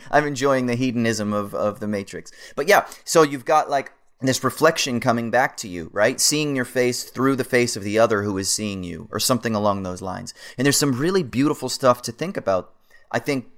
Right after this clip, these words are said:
politically there as well. Like, one of the kind of famous ideas is that, um, philosophy is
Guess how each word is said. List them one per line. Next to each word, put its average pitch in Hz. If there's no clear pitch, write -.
politically 131
there 87
as 104
well. 123
Like, 104
one 123
of 117
the 113
kind 120
of 104
famous 117
ideas 117
is 98
that, 104
um, 92
philosophy 113
is 120